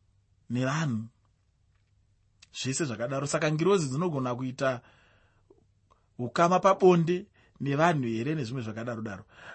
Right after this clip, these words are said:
Vanhu vanofarira zvinhu zvi-, zvenharo, zvenharo, zvenharo, zvisina zvazvinobatsira. Chandakadzidza ini ndechekuti kana uchida kuva muKristu akakora, kana uchida kuva muKristu ane mutsindo,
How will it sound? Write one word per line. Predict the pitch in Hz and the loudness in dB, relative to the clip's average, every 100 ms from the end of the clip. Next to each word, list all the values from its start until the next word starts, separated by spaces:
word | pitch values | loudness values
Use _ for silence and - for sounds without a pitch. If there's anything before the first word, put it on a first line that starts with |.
| - | 2
Vanhu | 320 | 2
vanofarira | 359 370 - - 349 359 349 | 2 -4 -8 -2 0 0 -2
zvinhu | 214 294 254 | -2 -2 -2
zvi-, | 180 175 180 175 170 - - - | -2 -4 -4 -6 -8 -14 -14 -4
zvenharo, | 143 185 175 165 160 185 240 262 285 262 | 0 2 2 2 -2 -2 0 0 0 0
zvenharo, | 175 175 160 208 220 | 0 0 4 2 2
zvenharo, | 151 143 143 165 143 - - - - | 0 0 2 2 0 -6 -20 -20 -10
zvisina | 123 190 202 | -6 2 4
zvazvinobatsira. | 143 120 123 151 139 139 147 143 | 4 0 -2 -2 -2 -2 -4 -4
Chandakadzidza | 208 240 - 180 202 139 | -2 -2 -2 -4 -2 -2
ini | 156 | 0
ndechekuti | 143 135 156 156 | -2 -4 -4 -4
kana | 160 165 | -2 0
uchida | 170 190 214 | 0 0 -2
kuva | 214 202 | 2 2
muKristu | 190 190 _ _ - - 95 - - 117 - _ _ - _ - | 2 -2 _ _ -6 -2 0 -2 -6 -14 -16 _ _ -20 _ -6
akakora, | 135 156 - - 185 165 143 - _ _ _ - - - | -4 -6 -6 2 4 4 0 -8 _ _ _ -20 -20 -6
kana | 175 165 | 0 0
uchida | 190 214 | 4 2
kuva | 214 202 | 4 2
muKristu | 190 - 202 185 - - 120 - - - - | 0 -4 0 0 0 -4 -10 -12 -20 -6 2
ane | 160 185 | 2 4
mutsindo, | 185 - - - 185 180 139 - | 0 -2 -4 2 4 4 0 -6